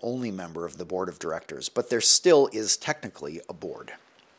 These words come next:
because corporate law requires a board. So you might be the shareholder, the board member,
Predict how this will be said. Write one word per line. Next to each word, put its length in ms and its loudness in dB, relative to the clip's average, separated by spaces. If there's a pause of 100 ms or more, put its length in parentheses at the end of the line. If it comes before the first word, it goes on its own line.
(340)
because 440 -2
corporate 500 -2
law 200 0
requires 920 0
a 120 -14
board. 400 -14 (580)
So 180 -2
you 80 0
might 220 4
be 100 -8
the 100 -12
shareholder, 600 0 (1200)
the 80 -12
board 260 2
member, 380 -2